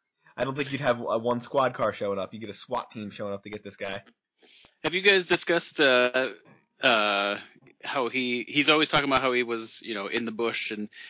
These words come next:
Speaker 2: and that kind of stuff, but he seems pretty ineffective when it comes down to it.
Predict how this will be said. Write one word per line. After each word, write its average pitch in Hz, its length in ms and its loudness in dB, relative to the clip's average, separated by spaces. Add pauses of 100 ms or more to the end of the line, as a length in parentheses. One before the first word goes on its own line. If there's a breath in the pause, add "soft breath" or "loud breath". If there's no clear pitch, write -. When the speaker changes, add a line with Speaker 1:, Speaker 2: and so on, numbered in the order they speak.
(120)
Speaker 2:
and 113 140 -2
that 113 120 2
kind 113 120 2
of 95 80 -4
stuff, - 340 -8
but 101 240 -4
he 120 220 -6
seems 202 360 0
pretty 139 340 0
ineffective 117 560 -2
when 135 100 0
it 127 80 -4
comes 139 220 0
down 139 220 2
to 143 160 0
it. 143 120 -2